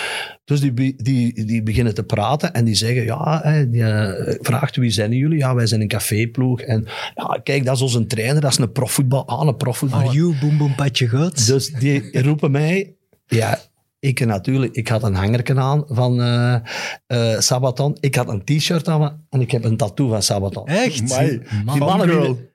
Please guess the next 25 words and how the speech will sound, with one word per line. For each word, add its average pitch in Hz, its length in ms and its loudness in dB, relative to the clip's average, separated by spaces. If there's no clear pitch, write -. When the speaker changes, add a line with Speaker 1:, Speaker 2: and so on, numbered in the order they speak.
Speaker 1:
die 151 180 2
winnen 151 220 2
zot 147 360 0
en 147 240 0
aan 156 140 2
het 135 80 0
praten. 160 460 -2
En 156 140 0
dan, 180 300 0
eh, 147 340 2
heel 160 220 2
toevallig, 170 560 -2
eh, 127 260 0
het, 117 280 -2
wij 120 160 0
gaan 127 160 2
al 117 100 0
vijf 127 280 0
jaar 127 240 0
naar 120 260 2
Rockfest 120 440 0
Barcelona, 117 760 0
want 113 200 0
op 98 100 -2
Graspop 117 480 0